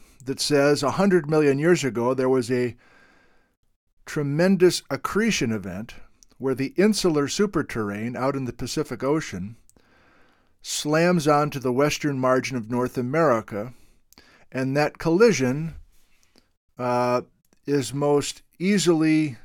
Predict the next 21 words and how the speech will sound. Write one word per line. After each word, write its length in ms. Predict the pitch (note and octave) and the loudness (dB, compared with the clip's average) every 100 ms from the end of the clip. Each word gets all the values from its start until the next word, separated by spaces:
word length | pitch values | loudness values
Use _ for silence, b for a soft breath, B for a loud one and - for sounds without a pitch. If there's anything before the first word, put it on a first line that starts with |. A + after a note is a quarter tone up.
| - | 0
documented 920 | D#3+ F3+ F#3 C#3 A#2+ A2+ G#2+ B2 B2 - | 4 4 4 -2 -2 -4 -4 -6 -8 -14
in 260 | C3 C3+ B2 | -8 -6 -2
western 440 | C#3+ C#3 C#3+ C3+ | -2 -2 -6 -6
Idaho, 520 | C3 C#3 B2 F#2+ E2+ - b b b b b b b | -2 -2 -4 -8 -12 -18 b b b b b b b
at 140 | - G#2+ | -16 -10
the 100 | A2 | -4
western 360 | B2 B2+ C3 | -4 -4 -4
Idaho 340 | A#2+ A#2 A2 A2+ | -2 -4 -4 -6
shear 300 | - C#3 C3+ | -6 -4 -4
zone, 380 | G2+ F2+ F2 F#2+ _ _ _ _ _ _ _ _ - | -6 -10 -12 -18 _ _ _ _ _ _ _ _ -20
close 280 | - C#3 C3+ | -6 -2 -2
to 100 | - | -4
Hell's 240 | A2+ A2+ - | -8 -8 -10
Canyon. 540 | - C3 G#2 F#2+ G#2 _ _ _ b b b b b b - | -8 -6 -6 -10 -16 _ _ _ b b b b b b -8
Towns 340 | B2+ A#2+ A#2 | -6 -4 -4
of 100 | G#2+ | -6
McCall 760 | A#2 A2 - A#2+ A2 A2 G#2+ - | -8 -8 -2 0 0 -2 -6 -12
and 260 | G#2+ G#2 G2+ - | -12 -12 -14 -12
Whitebird 760 | F#2+ B2+ B2 - G#2 G#2+ A2 - - | -6 -6 -8 -8 -6 -6 -8 -12 -16
and 380 | - G#2+ G2+ G2 - - | -12 -10 -8 -10 -14 -8
Grangeville, 1120 | B2 B2+ B2+ B2 G#2+ - F#2 G2+ A2 B2+ | -4 -4 -4 -6 -8 -12 -12 -10 -10 -10